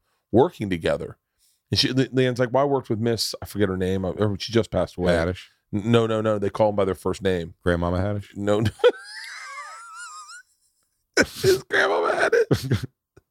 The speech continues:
Speaker 1: She
Speaker 2: Mama Haddish?
Speaker 1: She,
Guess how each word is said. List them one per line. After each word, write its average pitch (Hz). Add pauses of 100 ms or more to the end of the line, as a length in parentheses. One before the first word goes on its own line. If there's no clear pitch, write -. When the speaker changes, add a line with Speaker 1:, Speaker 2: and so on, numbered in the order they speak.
(600)
Speaker 1:
She 277 (380)
Speaker 2:
Mama 104
Haddish? 113
Speaker 1:
She, 302